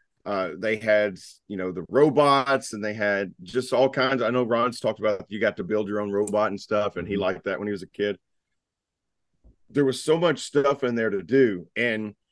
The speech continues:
Speaker 1: really, <clears throat> when we would walk in there, it was because the main thoroughfare was really busy and p-, people were all in it.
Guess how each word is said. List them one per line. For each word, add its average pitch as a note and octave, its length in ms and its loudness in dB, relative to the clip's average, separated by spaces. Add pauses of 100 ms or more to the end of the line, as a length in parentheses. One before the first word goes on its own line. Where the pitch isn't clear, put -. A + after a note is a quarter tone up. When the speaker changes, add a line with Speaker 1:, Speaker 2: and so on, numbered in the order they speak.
(300)
Speaker 1:
really, C3 560 6 (420)
<clears throat> - 1120 -6
when A#2+ 300 2 (340)
we B2 320 0
would D3 220 0
walk B2+ 280 0
in B2 140 -2
there, D#3 300 -2 (320)
it C3+ 160 0
was C3 200 -2
because C3 680 4 (380)
the B2 200 -2
main C3 580 2
thoroughfare C3+ 800 2
was A2+ 380 -2
really B2 360 2
busy C#3 580 -4 (160)
and G2 480 -6
p-, - 100 -20 (200)
people B2 280 -2
were A#2 140 0
all A#2 180 4
in C3 120 2
it. D#3 140 0